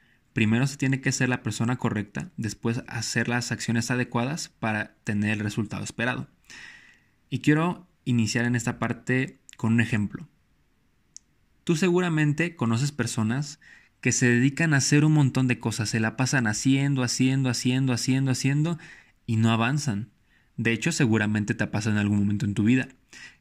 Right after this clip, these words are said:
que estás empezando a hacer cosas en exceso inclusivamente y tienes el mismo resultado.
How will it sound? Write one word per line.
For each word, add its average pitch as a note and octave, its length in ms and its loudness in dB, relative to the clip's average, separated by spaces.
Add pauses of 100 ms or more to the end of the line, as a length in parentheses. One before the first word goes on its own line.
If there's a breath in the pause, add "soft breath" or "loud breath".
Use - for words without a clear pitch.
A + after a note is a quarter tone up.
que - 80 -6
estás A#2 300 -4
empezando A#2+ 420 0
a - 20 0
hacer B2 280 -2
cosas C#3+ 600 -2 (340 soft breath)
en A#2+ 200 4
exceso C3 460 0
inclusivamente C3 1040 0
y B2+ 100 -4
tienes C3+ 340 2
el B2 80 0
mismo A#2+ 180 2
resultado. A#2 580 -4